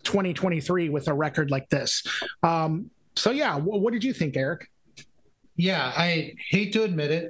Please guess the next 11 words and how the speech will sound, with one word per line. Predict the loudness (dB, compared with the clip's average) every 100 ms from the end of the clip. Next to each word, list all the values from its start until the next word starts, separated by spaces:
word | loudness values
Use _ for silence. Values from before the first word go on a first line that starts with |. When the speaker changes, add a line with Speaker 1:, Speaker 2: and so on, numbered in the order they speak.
| -4
Speaker 2:
because | -2 0 -2 -2
Chuck | -2 0 -2
suggested | -2 -2 0 0 0 0
it, | 0 -2
but, | -2 0
um, | 0 0 0
Speaker 1:
<laughs> |
Speaker 2:
it, | 0 -2 -2 -2 -2 0 -2 -2 0
it | 0
was | 0 0
great. | -2 -2